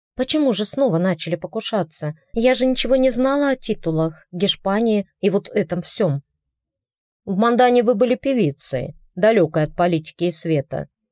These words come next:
Ваши портреты, конечно, печатали в газетах, но исключительно манданских. А в Андару вы въехали как любовница принца. В газетах ближайших стран поднялась шумиха.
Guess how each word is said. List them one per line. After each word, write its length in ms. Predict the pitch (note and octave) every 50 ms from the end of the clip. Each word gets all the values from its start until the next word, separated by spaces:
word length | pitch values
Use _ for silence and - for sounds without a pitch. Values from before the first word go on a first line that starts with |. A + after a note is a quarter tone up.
| _ _
Ваши 320 | - E3 F#3+ F#3 F3+ - D#3+
портреты, 480 | G3 F#3 F#3 F#3 G#3 G#3 G3 F#3+ G3+
конечно, 460 | - - F#3+ F#3+ F#3+ F#3 F3+ - G3
печатали 580 | F#3+ - A#3 - - - F#4 D#4 D4 - D3+ D#3
в 80 | D3 D3
газетах, 680 | D3+ E3+ F3+ D#3+ D3+ D#3 C3+ - - - - - _ _ _ _ _
но 260 | - F3+ F#3+ F#3+ F#3
исключительно 720 | F#3+ F#3+ - A3+ B3 B3 - - A3+ E3 - F3+ F#3 F#3+
манданских. 800 | G3 G#3 G#3 A3 A3 F#3+ F#3 D#3+ D#3 D#3+ D#3 - - - D3+ D#3 D#3 _ _ _ _ _ _ _ _ _ _
А 120 | - D#3+ D#3+
в 40 |
Андару 840 | D#3 D3 D3+ D3 C#3+ D#3+ E3+ F#3+ A3+ B3+ A#3 G3+ E3 D3 C#3 - - _
вы 220 | E3 F3 F3+ F#3
въехали 400 | F#3 G3 F#3+ F3+ F3+ - A3 G#3
как 220 | G#3 - A3 A3 -
любовница 640 | A#3 A#3 G#3 G#3+ F3+ F#3 F#3+ G3 F#3+ - - A3
принца. 600 | G#3 - G3+ F#3 E3 D#3+ D#3 - - E3 E3+ E3 - _ _ _ _ _ _ _ _ _ _ _ -
В 80 | E3+ E3+
газетах 440 | G3 G3+ G#3 G3+ B3+ C4 - B3+
ближайших 600 | A3 G3+ A3 A#3 G#3 A3 A#3 A#3 A#3 - - G#3+ -
стран 380 | - - G#3 G3 G3+ A3 A3+
поднялась 500 | A3 A3+ G#3 G#3 A3 G#3+ A3 A3 A3 A3
шумиха. 760 | - - - - A3+ G#3+ F#3+ F#3+ F#3+ F#3 - - D#3 D#3 D#3